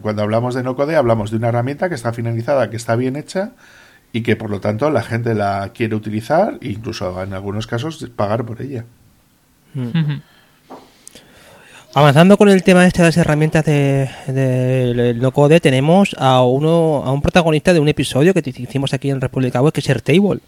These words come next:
Speaker 2: Airtable, que es una, eh, Andros, que nos puede contar más cositas, que él ha hecho bastantes integraciones con Airtable,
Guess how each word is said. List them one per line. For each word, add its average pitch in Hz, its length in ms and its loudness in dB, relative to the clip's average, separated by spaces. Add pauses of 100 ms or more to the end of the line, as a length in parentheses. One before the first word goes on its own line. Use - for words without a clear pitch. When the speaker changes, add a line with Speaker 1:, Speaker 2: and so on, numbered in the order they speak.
(460)
Speaker 2:
Airtable, 151 480 6
que 127 200 2
es - 160 -2
una, 135 640 0 (180)
eh, 92 240 -10
Andros, 151 460 4
que 120 560 0
nos 120 100 -2
puede 135 200 2
contar 131 240 0
más 131 120 0
cositas, 156 460 0 (160)
que - 80 -2
él 123 60 2
ha 127 60 4
hecho 123 400 0 (140)
bastantes 131 380 -4
integraciones 127 540 -2
con 127 140 -4
Airtable, 151 520 2